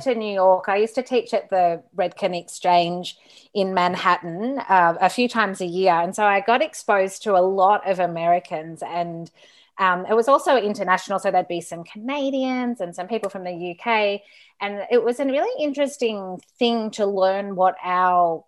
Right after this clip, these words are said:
government mandated training was or what the variables were. So some countries have that ongoing assessment to keep your license,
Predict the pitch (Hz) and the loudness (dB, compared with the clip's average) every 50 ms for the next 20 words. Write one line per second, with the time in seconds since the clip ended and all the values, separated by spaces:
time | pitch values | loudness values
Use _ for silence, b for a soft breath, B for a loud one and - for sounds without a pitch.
0 | _ - 196 185 190 190 196 202 196 196 190 175 - - 175 175 165 170 175 180 | _ -2 2 4 4 4 2 0 -4 -4 -4 -6 -8 -10 -8 -6 -4 -4 -4 -4
1 | 185 180 170 175 170 185 190 180 - 180 160 151 - - - - 170 175 180 196 | -6 -6 -4 -4 -2 -2 -4 -4 -6 -10 -10 -12 -14 -16 -12 -10 -8 -8 -6 -6
2 | 202 196 196 185 170 156 151 156 185 220 294 392 - - B B B B B B | -6 -6 -6 -4 -4 -2 -2 0 0 0 -2 -2 -6 -14 B B B B B B
3 | B B - 220 208 208 220 240 - 262 269 240 196 180 190 175 185 190 196 196 | B B 2 4 4 6 6 6 6 4 -2 -4 -2 -2 0 2 2 2 2 2
4 | 202 202 202 196 190 190 180 - - 180 165 165 165 165 - 202 202 202 - - | 2 0 0 -2 -2 -2 -4 -4 -2 -2 0 -2 -2 0 0 0 0 0 0 0
5 | 262 285 330 339 370 359 330 330 - 285 240 220 - 214 196 185 - - 180 185 | 0 0 0 -4 -4 -4 -4 -4 -2 0 0 0 2 2 2 2 4 4 2 4
6 | - - 190 185 185 185 180 165 202 180 180 180 185 185 185 185 180 180 180 180 | 4 6 6 6 6 6 2 4 8 8 8 8 8 4 2 0 -4 -6 -8 -10
7 | _ _ _ _ _ _ _ _ _ - 208 202 - - 202 214 - - 320 359 | _ _ _ _ _ _ _ _ _ -4 -4 -2 0 0 -2 -2 -2 0 0 0
8 | 403 427 285 - 233 226 233 - - 226 226 - - - 202 185 175 170 175 151 | 0 0 -4 -4 -6 -6 -6 -2 -2 -2 -2 -2 -2 0 2 2 2 2 0 0
9 | 160 240 240 - - 359 370 403 440 453 - - - | 0 -2 -4 -4 -6 -6 -4 -4 -4 -6 -8 -10 -14